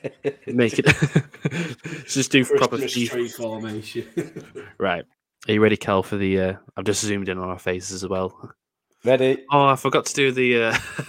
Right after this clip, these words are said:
Speaker 1: I forgot to do the graphics for the, uh... nonsense Hall of Fame 'cause we're doing it the other way around.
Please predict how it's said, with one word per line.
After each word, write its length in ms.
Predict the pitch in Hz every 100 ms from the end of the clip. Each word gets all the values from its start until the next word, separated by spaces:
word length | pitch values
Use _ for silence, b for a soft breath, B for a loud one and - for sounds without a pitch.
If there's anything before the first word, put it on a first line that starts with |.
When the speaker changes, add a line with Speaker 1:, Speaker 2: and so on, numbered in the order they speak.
| -
Speaker 1:
I 60 | 165 -
forgot 280 | - 147 -
to 80 |
do 120 | 127 123
the 80 |
graphics 380 | 117 135 - -
for 100 | -
the, 200 | 107 107
uh... 40 | 98 139 156 135 -
nonsense 480 | 123 120 - 110
Hall 140 | 113 107
of 80 | -
Fame 240 | 120 127
'cause 100 | 110
we're 80 | 107
doing 140 | 110
it 40 | 95
the 100 | 101
other 100 | 101
way 80 |
around. 300 | 101 101 104